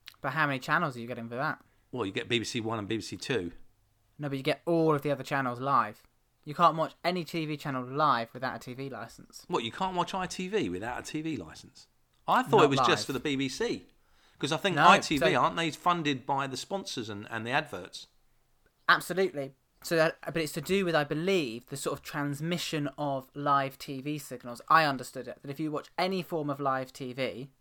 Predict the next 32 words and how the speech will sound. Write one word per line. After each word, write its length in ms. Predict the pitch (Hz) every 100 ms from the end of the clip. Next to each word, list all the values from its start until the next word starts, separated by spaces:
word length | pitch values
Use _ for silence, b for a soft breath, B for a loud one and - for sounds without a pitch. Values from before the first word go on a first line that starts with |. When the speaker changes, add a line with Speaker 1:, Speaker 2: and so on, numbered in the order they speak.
| _ _ _ _
Speaker 1:
you 80 | 139
have 180 | 135 127
to 40 |
have 100 | 147
a 40 | 123
T 180 | - 120
V 140 | 117
license. 580 | 113 107 113 117 123 - -
And 100 | 143
then 140 | 147 143
if 80 | 147
you 100 | 143
want 160 | 139
to 60 | 143
watch 180 | 139 - _ -
anything, 580 | 196 185 143 107 120 -
iPlayer 640 | 147 156 156 - 139 135 -
or 180 | 151
B 200 | 147 143
B 140 | 135 131
C 460 | - 147 120 113 - _ -
T 220 | 143 123
V 160 | 117
license. 440 | 113 110 113 117 -
But 100 | -
you 100 | 143 143
can 140 | 156
watch 160 | 160 -
I 160 | 180 190
T 140 | -
V 120 | 156 147
Hub, 320 | 156 147